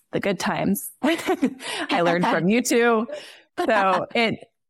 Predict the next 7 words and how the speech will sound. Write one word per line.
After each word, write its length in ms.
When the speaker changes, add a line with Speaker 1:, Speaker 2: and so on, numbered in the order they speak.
Speaker 1:
it 200
really, 600
I, 220
I 120
just 340
wanna 240
say, 580